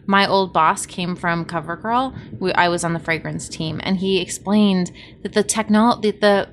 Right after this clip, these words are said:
value in mascara is really the brush and all the research that they put into the brush, and that most formulas are, like, pretty similar. And so f-,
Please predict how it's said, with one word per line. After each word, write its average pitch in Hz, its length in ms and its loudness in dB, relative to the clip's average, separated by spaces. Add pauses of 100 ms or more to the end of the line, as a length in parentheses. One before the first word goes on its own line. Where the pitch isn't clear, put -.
value 190 380 2
in 240 120 2
mascara 185 520 2
is 175 140 -4
really 180 200 0
the 175 120 0
brush - 480 -2
and 180 100 -2
all 175 200 -2
the 180 100 0
research 170 420 -6
that 180 80 -8
they 160 100 -6
put - 300 -2
into 170 220 -4
the 165 80 -4
brush, - 420 -4 (340)
and 196 120 4
that 170 80 2
most 196 260 2
formulas 185 640 0
are, 170 200 4
like, 165 220 -4
pretty 175 300 -2
similar. 175 580 -4 (220)
And 180 480 0
so 214 220 0
f-, - 180 -6